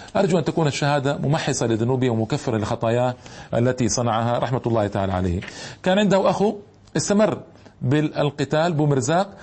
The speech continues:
حتى أسر بعده بحوالي أربع سنوات،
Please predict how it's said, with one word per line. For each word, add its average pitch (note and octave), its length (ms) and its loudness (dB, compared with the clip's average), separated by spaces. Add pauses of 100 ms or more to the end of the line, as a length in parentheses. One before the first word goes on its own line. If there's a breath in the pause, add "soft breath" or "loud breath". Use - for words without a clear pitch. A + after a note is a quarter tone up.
(180 loud breath)
حتى G3+ 300 -2
أسر F3 220 0 (220)
بعده C#3+ 640 0
بحوالي B2 1200 0
أربع B2 200 0
سنوات، B2+ 420 0